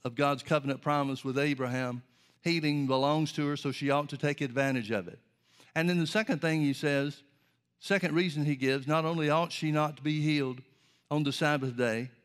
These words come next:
he says Satan has bound her for eighteen years.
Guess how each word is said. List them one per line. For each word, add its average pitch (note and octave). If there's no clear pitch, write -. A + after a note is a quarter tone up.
he E3+
says F3
Satan G3
has C3+
bound D3
her C3+
for C3
eighteen C3
years. A2